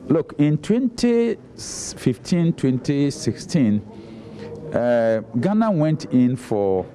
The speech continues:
um, a two billion facility.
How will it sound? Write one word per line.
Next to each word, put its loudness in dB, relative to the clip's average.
um, 0
a 0
two 0
billion 0
facility. -4